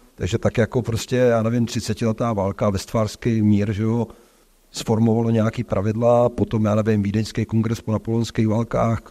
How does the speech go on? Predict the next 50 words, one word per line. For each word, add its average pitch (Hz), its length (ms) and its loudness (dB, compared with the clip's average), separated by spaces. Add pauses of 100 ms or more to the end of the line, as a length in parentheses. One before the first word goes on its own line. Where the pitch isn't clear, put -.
(220)
versalský 101 580 -4
systém, 107 360 0
že 104 40 2
jo, 110 60 2
po 107 120 -6
první 107 160 -2
světové 113 280 -2
válce, 110 260 -4
po 107 140 -6
druhé 117 160 -2
světové 120 300 -4
válce 110 260 -2
máme 113 200 0
nějaký 117 260 -2
systém, 120 520 -2 (560)
tak - 200 -4
teďka - 360 -2
podle 117 280 -2
mě 117 380 2 (380)
je 110 160 -2
tento 123 360 0
zlomový 123 460 0
období, 117 580 0
kdy 117 160 -4
se - 160 -4
vlastně 120 300 -4
píšeme 127 460 -2
pravidla 120 520 0
jako 127 460 -2
světa, 117 360 -2
v - 40 -12
kterým 120 260 -2
budeme 123 260 0
žít, 120 260 -8
jo. - 140 -8 (340)
A - 60 -12
proto - 360 -2
je 127 60 0
taky 127 220 -2
jako 127 200 0
důležitá 120 580 0
ta 139 100 -2
Ukrajina. 131 640 -4
To 117 80 -4
není 123 180 2
jenom 135 200 0
jako 120 200 -4
o 107 100 -2
tom, 110 220 -2
že, 107 200 0